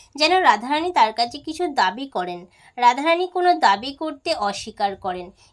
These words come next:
কিন্তু দ্বিতীয়বারের জন্য যখন ভগবান শ্রীকৃষ্ণ রাধারানীকে বলেন দাবি করার জন্য, তখন রাধারানী ভগবান শ্রীকৃষ্ণকে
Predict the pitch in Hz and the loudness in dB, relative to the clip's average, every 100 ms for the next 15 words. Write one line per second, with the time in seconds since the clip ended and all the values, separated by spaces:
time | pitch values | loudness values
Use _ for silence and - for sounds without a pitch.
0 | _ 320 349 381 330 254 214 254 277 302 | _ -6 -2 -2 -2 -6 -10 -8 2 2
1 | 320 320 359 359 359 359 330 262 208 226 | 2 -2 -2 0 0 -2 -2 -2 -2 0
2 | 240 240 277 269 302 - 330 294 196 220 | 0 -2 -12 -14 -12 -6 0 0 0 -2
3 | 226 247 302 294 226 196 269 294 220 180 | -6 -4 -4 -4 -2 -2 -2 -2 -2 -2
4 | 220 294 302 330 320 339 294 226 302 - | -6 -4 -2 -2 -4 -6 -4 -6 -8 -12
5 | _ - 214 254 254 220 208 240 269 269 | _ -8 -4 -2 2 2 0 0 0 -2
6 | 254 214 208 226 240 - 240 - 294 - | -4 -6 -2 -4 -4 -10 -14 -12 -12 -2
7 | 359 349 233 | -2 0 -6